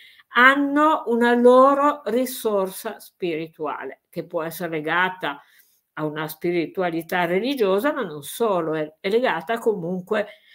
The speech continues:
a un'attitudine, a un'attenzione, a un atteggiamento verso le cose vitali, verso le cose profonde. E questo è una caratteristica dominante in tutti i centenari e ultracentenari. Non ci sono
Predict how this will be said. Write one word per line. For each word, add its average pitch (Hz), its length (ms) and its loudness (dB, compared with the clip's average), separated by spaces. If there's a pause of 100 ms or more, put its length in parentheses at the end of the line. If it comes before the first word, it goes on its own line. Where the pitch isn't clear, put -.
(180)
a 190 120 -2
un'attitudine, 269 1200 -2
a 226 160 2
un'attenzione, 226 1040 0
a 220 60 -4
un 190 140 -6
atteggiamento 196 1300 -4 (360)
verso 196 680 -2
le 202 240 -4
cose 175 640 -2
vitali, 151 680 -4
verso 170 380 -12
le 170 180 -8
cose 151 640 -10
profonde. 147 720 -12 (220)
E 269 180 -6
questo 262 760 0
è 214 320 2 (580)
una 185 300 -2
caratteristica 285 880 2
dominante 220 760 2
in 214 140 -4
tutti 180 540 -4
i 185 100 -6
centenari 170 880 -4
e 170 120 -2
ultracentenari. 151 1160 -6
Non 214 260 -2
ci 233 140 -4
sono 269 580 0